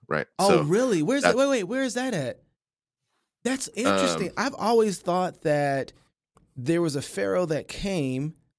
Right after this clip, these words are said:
Speaker 2: that
Speaker 1: that
Speaker 2: didn't know
Speaker 1: yeah, there's
Speaker 2: Joseph.
Speaker 1: a Pharaoh that comes that,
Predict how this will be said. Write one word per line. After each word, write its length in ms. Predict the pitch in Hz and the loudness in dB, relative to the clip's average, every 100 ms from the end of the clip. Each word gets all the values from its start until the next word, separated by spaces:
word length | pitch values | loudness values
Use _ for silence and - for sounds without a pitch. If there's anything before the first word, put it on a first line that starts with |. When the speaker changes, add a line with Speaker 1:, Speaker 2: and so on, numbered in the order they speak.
| _ _ _ _ _ _ | _ _ _ _ _ _
Speaker 2:
that 560 | 131 131 139 131 123 123 | -4 -2 0 0 -2 0
Speaker 1:
that 120 | 165 | 2
Speaker 2:
didn't 180 | 151 156 | 4 4
know 140 | 156 | 4
Speaker 1:
yeah, 100 | 139 | 4
there's 160 | 120 110 | 4 2
Speaker 2:
Joseph. 80 | - | 4
Speaker 1:
a 40 | |
Pharaoh 180 | 208 143 | 4 4
that 120 | 113 | 2
comes 280 | - 120 98 | 0 -2 -2
that, 120 | 95 | -10